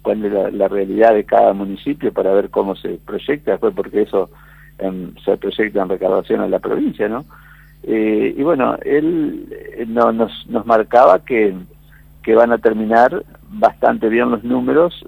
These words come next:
del dos mil dieciocho, así con un presupuesto bastante equilibrado. Y también, eh, lo que prevén para el dos mil diecinueve.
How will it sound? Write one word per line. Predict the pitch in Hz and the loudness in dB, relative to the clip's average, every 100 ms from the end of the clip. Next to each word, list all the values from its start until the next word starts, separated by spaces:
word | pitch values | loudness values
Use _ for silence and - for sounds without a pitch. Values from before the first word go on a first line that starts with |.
| - | -14
del | 101 104 | -4 -2
dos | 101 98 | -2 -4
mil | 113 104 | -6 -6
dieciocho, | 101 - 117 110 - 95 | -6 -2 0 0 0 -6
así | - 107 | -6 -4
con | 110 | -4
un | 101 | -4
presupuesto | 101 101 95 107 143 | -6 -8 -2 0 2
bastante | 139 - 123 113 107 | 0 2 -2 -2 -4
equilibrado. | 104 95 95 98 95 90 - - - - - _ - | -6 -4 0 2 4 2 -4 -18 -20 -20 -20 _ -12
Y | 117 | -6
también, | - 127 123 127 135 190 - | 2 2 4 2 2 -2 -8
eh, | - 113 104 | -2 0 2
lo | 98 101 | 0 0
que | 104 95 | 0 0
prevén | 101 104 120 | 4 4 4
para | 120 107 | 4 4
el | |
dos | 101 95 | 2 -2
mil | 113 | -4
diecinueve. | 101 98 104 104 104 92 82 | -6 -6 -6 -4 0 0 -2